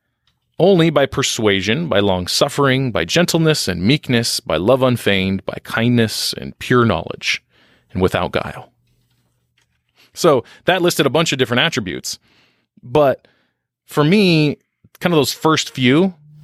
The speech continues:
if you want to change the world, persuasion is part of it, right? Whether you call that sales or you call that teaching or you call that persuasion or you call that, uh, having a vision, whatever, you have to be able to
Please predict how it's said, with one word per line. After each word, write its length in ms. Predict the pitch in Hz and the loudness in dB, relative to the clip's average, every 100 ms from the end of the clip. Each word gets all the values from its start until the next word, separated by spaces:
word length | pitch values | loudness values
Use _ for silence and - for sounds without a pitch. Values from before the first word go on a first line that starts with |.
| _ _ _ - | _ _ _ -8
if 120 | 139 | -2
you 80 | 190 | 0
want 80 | 233 | 0
to 140 | - | 0
change 240 | 170 160 127 | 0 0 0
the 80 | |
world, 420 | 104 101 135 190 - _ _ _ _ _ _ _ _ _ _ | 0 2 2 0 -8 _ _ _ _ _ _ _ _ _ _
persuasion 720 | - 131 127 123 120 185 220 | -4 0 4 4 2 0 0
is 100 | 147 | -2
part 280 | - - 92 | -4 -4 -2
of 80 | 104 | 0
it, 220 | 220 - _ _ - | -2 -6 _ _ -8
right? 480 | 120 165 - 50 107 | -6 -6 -6 -6 -2
Whether 200 | 117 113 | 0 0
you 160 | 110 | -2
call 220 | - 120 107 | -2 -2 0
that 240 | 90 - | 0 -2
sales 640 | - - 90 87 147 160 | -6 -2 -2 0 -2 -4
or 140 | - 101 | -4 -6
you 100 | 90 | -4
call 180 | - 90 | -4 -2
that 200 | - - | -4 -4
teaching 420 | 117 - 147 190 | -4 0 0 0
or 100 | 113 | 0
you 120 | 95 | -2
call 240 | - - 92 | -4 -4 -2
that 200 | 95 - | -2 -4
persuasion 640 | 104 - 92 92 117 196 | -4 -4 -2 -2 0 0
or 180 | 190 101 | 0 -2
you 140 | 98 98 | -4 -8
call 320 | - 107 101 | -4 -2 0
that, 320 | 95 87 - | 0 -2 -4
uh, 380 | 80 80 82 82 82 _ _ _ - | -4 -4 -6 -10 _ _ _ _ -6
having 320 | 120 117 107 | -2 0 0
a 60 | |
vision, 580 | 92 113 123 143 180 202 - | 0 0 2 2 0 -2 0
whatever, 480 | 135 185 120 185 - _ _ _ _ _ | 2 2 2 0 -2 _ _ _ _ _
you 120 | 123 | -4
have 160 | 151 165 | -2 -2
to 80 | 127 | 0
be 80 | 123 | 0
able 100 | 113 | 0
to 300 | - 107 | 0 -2